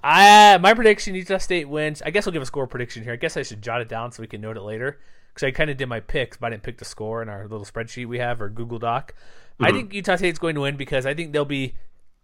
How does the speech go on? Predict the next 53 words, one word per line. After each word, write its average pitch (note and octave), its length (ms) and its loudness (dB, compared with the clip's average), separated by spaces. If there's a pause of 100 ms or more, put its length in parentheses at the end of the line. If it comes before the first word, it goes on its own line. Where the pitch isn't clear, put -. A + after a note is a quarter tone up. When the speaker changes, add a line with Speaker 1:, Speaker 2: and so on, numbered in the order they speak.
(680)
Speaker 1:
they'll F#3+ 120 2
be F3+ 100 0
fine. A#2+ 200 -4
With B2 100 -8
David E3+ 240 0
Yost, C#3+ 180 -2
that's E3 180 -4
my C3+ 120 -2
big B2+ 160 -8
concern. A#2+ 360 -8
Defense, D3+ 540 -6
if C3+ 140 -8
they C#3 60 -4
have C3 100 -6
the B2+ 80 -6
head B2+ 160 -6
coach B2+ 260 -8
call, - 240 -16 (100)
out A#2+ 200 -6
there, A#2+ 300 -4 (200)
the A#2+ 100 -10
interim C3+ 280 -8
coach, C3 420 -10
uh, A#2 160 -8
Frank B2 220 -10
Mila B2 260 -8
doing B2 220 -12
fine, A#2+ 280 -12
doing B2+ 220 -8
good A#2+ 160 -10
things. B2 240 -12 (300)
I D#3 120 -2
think A3 180 -6
Utah F#3+ 220 -6
State D#3+ 240 -6
will C3+ 80 -10
be, C3+ 400 -8 (460)
they E3+ 80 -4
won't F3 240 -2
go D#3+ 120 0
off D3+ 120 0
for B2+ 80 -12
fifty D3+ 300 -10
or - 40 -10
sixty, C3 520 -10
but B2 160 -10
I D3 100 -4
think F3 160 -8
they'll D#3+ 120 -2
win D3 260 -6
thirty-five, C3+ 800 -2
uh, A#2 260 -6 (340)
twenty-eight. A2+ 460 -12